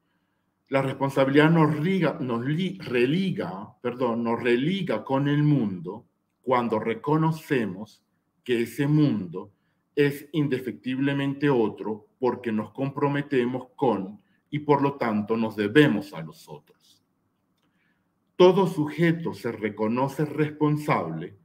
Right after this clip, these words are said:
cuando decide, es decir, cuando llega a saber que debe hacerse cargo no solo de sí mismo,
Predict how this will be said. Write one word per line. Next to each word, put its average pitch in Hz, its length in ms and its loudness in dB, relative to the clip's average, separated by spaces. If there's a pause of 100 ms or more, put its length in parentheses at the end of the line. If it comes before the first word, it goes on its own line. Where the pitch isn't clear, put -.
(320)
cuando 120 320 4
decide, 110 840 -4
es 107 180 -10
decir, 131 600 -4
cuando 113 440 -2
llega 151 380 2
a 147 40 -2
saber 131 600 -2 (400)
que 131 160 0
debe 151 300 6
hacerse 147 680 0
cargo 127 540 0
no 113 140 -2
solo 117 500 2
de 92 100 -8
sí - 200 -6
mismo, 160 680 2